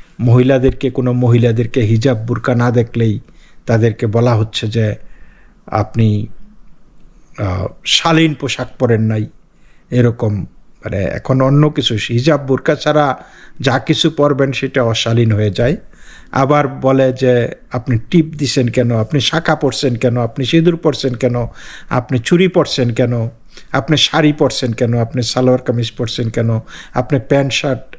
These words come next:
পরছেন কেন?" সব এগুলি মহিলাদেরকে, মহি-, মহিলাদেরকে এবং মেয়েদেরকে চরমভাবে উত্ত্যক্ত করা হয় বিভিন্ন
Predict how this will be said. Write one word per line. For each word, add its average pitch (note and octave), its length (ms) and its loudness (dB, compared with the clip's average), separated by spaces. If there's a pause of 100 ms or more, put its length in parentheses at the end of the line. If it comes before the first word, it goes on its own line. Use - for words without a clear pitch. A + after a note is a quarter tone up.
(160)
পরছেন B2 320 -2
কেন?" A2 200 -2 (800)
সব G#3+ 500 2
এগুলি D#3+ 340 2
মহিলাদেরকে, A#2 880 -2 (200)
মহি-, A2+ 360 2
মহিলাদেরকে B2+ 720 0
এবং B2 260 0
মেয়েদেরকে A2+ 640 0 (800)
চরমভাবে F#3+ 840 2
উত্ত্যক্ত A2+ 480 -6
করা A2 220 0
হয় B2 220 2
বিভিন্ন A2+ 760 0